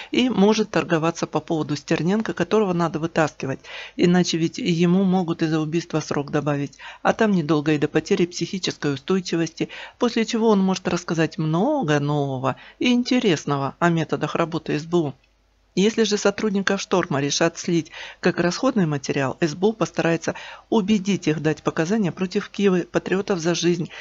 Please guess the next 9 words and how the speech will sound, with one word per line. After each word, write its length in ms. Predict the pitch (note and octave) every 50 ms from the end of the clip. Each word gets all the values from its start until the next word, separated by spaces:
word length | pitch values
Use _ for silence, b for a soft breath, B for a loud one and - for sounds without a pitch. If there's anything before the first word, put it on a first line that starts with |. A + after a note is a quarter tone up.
| B B
и 200 | B G3+ A3 - -
ненавязчиво 880 | F#3 G3+ A3 A3 G#3 G3 F3+ F3 E3+ F#3+ A3+ A3+ - - F#3 E3 C#3+
постарается 640 | - - D#3+ - - F#3 F3+ F3 E3 D3+ - - D#3+
вписать 420 | - - F3 F3 - - G#3+ G#3+ -
туда 220 | E3 D#3 D3+ D3+
связи 320 | - - F3 E3 D#3 D#3
с 80 | C3+ -
полицией, 460 | - F#3 G3 G#3+ A3+ A3 - F#3 E3+
чтобы 280 | - - F3+ E3 F3